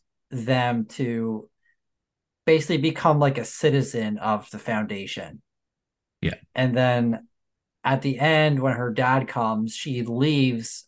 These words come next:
Speaker 1: but her boyfriend stays, I think. Like, he doesn't die, right?
Speaker 2: Uh, no, he, he wants to stay 'cause, like, he's like, "They finally see, like, I finally found people that see me and, like,
Speaker 1: Yeah.
Speaker 2: have a use for me." And, like,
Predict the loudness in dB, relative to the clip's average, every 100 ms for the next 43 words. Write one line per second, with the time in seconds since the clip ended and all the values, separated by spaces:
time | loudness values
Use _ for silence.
0 | -14 -2 -2 0 2 4 4 6 2 2
1 | 2 4 2 -2 -6 -8 -6 0 0 0
2 | -2 0 0 -2 -6 -6 -8 -14 _ _
3 | _ _ _ _ _ _ _ _ _ _
4 | _ _ 0 2 2 2 2 4 2 -2
5 | -4 0 2 2 2 2 4 0 -2 -4
6 | -2 0 0 -2 -2 -2 -4 -18 -20 -20
7 | -20 _ -2 2 2 0 0 2 2 2
8 | 0 -2 0 2 2 -2 -6 -16 -8 -4
9 | -2 0 0 0 -2 -2 -4 -4 -6 -2
10 | 2 4 2 0 -2 -4 -4 -6 -10 -16
11 | _ _ _ -2 0 2 2 2 2 0
12 | -2 -2 0 -2 -2 -4 -8 -12